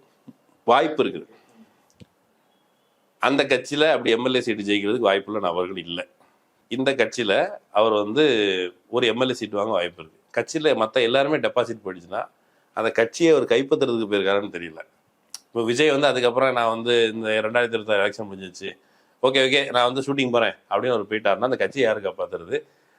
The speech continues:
அந்த ஃபேமிலி யார் மெயின்டெயின் பண்றது? <laughs> அந்த மாதிரி அந்த கட்சியை மெயின்டெயின் பண்ண போயிருக்கிறாரு. வேற ஒண்ணுமே இதுல நீங்க அந்த ஃபுல் பிரஸ் மீட்டை பாருங்க,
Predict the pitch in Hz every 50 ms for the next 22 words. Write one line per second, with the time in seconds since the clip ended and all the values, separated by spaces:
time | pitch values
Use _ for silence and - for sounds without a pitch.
0 | _ _ - 113 117 113 - - 139 156 175 175 165 147 139 131 127 120 117 117
1 | 117 120 139 135 131 123 117 107 113 113 - - - 135 127 - - - 135 110
2 | 113 - - - - - - - - - 170 139 120 135 - - 131 117 - -
3 | 131 123 123 123 151 156 160 180 - _ _ - - - - 120 120 117 120 120
4 | 113 - - 170 160 139 127 131 147 156 156 139 127 117 113 107 107 104 104 104
5 | 101 98 98 95 90 101 117 123 131 135 123 131 143 165 190 196 214 220 208 185
6 | 156 139 - - _ _ _ - _ - 117 123 123 120 117 113 117 - _ _
7 | - - 147 160 156 - - - - 143 147 143 143 135 107 101 90 82 85 85
8 | 80